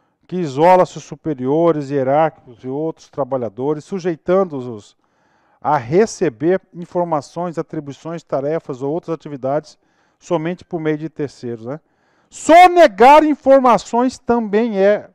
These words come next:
uma forma de exercício. Que seja necessário desempenho funções.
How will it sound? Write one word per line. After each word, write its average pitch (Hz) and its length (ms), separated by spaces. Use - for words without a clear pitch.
uma 175 160
forma 156 440
de 139 120
exercício. 143 580
Que 160 100
seja 214 400
necessário 160 720
desempenho 139 600
funções. 110 600